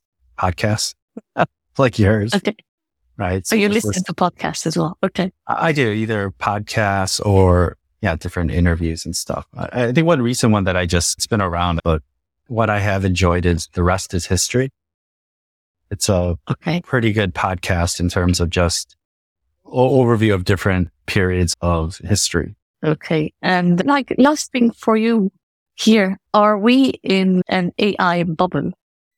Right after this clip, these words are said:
Speaker 2: or not?
Speaker 1: Bubble in terms of may-, maybe the valuations, because that's the only area, at least in Silicon Valley, where, uh, valuations haven't gone back down to <laughs> normal prices. So anything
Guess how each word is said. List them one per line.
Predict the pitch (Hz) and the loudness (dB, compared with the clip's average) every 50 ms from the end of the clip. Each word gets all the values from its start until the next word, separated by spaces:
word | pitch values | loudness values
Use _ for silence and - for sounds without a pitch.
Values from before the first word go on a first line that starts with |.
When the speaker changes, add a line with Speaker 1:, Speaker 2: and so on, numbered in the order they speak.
| _ _ | _ _
Speaker 2:
or | - 170 156 | -2 -2 0
not? | 156 160 156 - _ _ - - | 0 -2 -4 -8 _ _ -4 0
Speaker 1:
Bubble | - 135 143 147 151 143 | 2 2 4 2 2 0
in | 131 117 | 0 0
terms | - - 120 110 110 101 107 | 0 0 0 0 0 2 2
of | 107 101 101 98 90 92 | 2 2 0 0 -2 -2
may-, | 101 104 104 85 | -2 -2 0 2
maybe | 117 113 107 107 95 101 98 | 2 2 2 2 0 0 -2
the | 92 95 87 | -2 -2 0
valuations, | - 90 90 92 95 90 87 85 87 87 - - 123 127 127 131 - - - _ _ _ _ _ _ _ _ _ _ _ | 0 0 2 2 2 2 2 2 2 0 0 -2 -2 -2 -4 -6 -8 -12 -14 _ _ _ _ _ _ _ _ _ _ _
because | - - 120 107 | -4 -2 0 0
that's | 113 110 110 110 | 2 0 0 0
the | 110 87 | 0 2
only | 104 107 107 107 107 104 | 4 4 4 6 4 4
area, | 98 98 98 95 95 92 90 | 4 2 2 2 0 0 0
at | 90 101 | 0 0
least | 117 139 139 - - | 2 2 2 2 2
in | 117 101 | 2 2
Silicon | - 110 98 85 98 90 | 2 0 -2 0 0 0
Valley, | 90 90 90 90 87 87 82 | 0 2 2 2 2 0 0
where, | 78 82 87 85 82 82 85 87 - _ _ _ _ _ _ _ _ _ - | 2 2 2 2 2 0 0 -2 -2 _ _ _ _ _ _ _ _ _ -2
uh, | 104 95 92 | -2 0 0
valuations | - 101 90 92 95 90 87 87 85 - - 95 87 - | 2 2 2 2 2 2 2 0 0 0 -2 -2 -2 -2
haven't | - 92 85 85 85 | -2 -2 -2 -2 -2
gone | 76 - 82 85 87 | -2 -2 0 0 0
back | 80 85 82 85 - | 0 0 -2 -2 -2
down | - - 80 80 82 | -2 -2 0 0 0
to | 80 - 80 | -2 -6 -8
<laughs> | - - | -6 -2
normal | 90 92 82 - - 147 123 104 - 151 135 120 - _ - - - - - | 0 0 0 0 2 2 2 2 2 0 0 -2 -4 _ -18 -20 -20 -12 -6
prices. | - 110 101 98 - - 139 139 143 - | -4 -2 -2 0 0 2 2 2 2 2
So | - 113 104 104 107 | 0 0 2 2 0
anything | 107 113 123 135 131 120 - 127 113 107 104 101 101 95 95 | 0 0 2 2 2 2 2 0 0 2 2 2 2 2 0